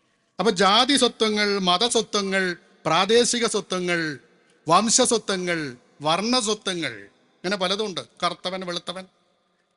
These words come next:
ഇങ്ങനെ പലതുമുണ്ട്. ഇവനൊക്കെ ഓരോ വർഗപ്രശ്നങ്ങളുണ്ട്. ഇപ്പൊ അമേരിക്കയിലെ നീഗ്രോ,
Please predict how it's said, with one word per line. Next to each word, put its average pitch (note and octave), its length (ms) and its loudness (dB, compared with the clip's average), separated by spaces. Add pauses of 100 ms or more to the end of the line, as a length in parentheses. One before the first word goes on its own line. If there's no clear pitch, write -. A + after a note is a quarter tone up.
(320)
ഇങ്ങനെ G3 140 2
പലതുമുണ്ട്. F#3+ 460 0 (540)
ഇവനൊക്കെ A#3+ 360 2
ഓരോ A#3+ 240 4
വർഗപ്രശ്നങ്ങളുണ്ട്. A#3+ 840 0
ഇപ്പൊ - 1300 -8
അമേരിക്കയിലെ A#3+ 460 4
നീഗ്രോ, A3 500 2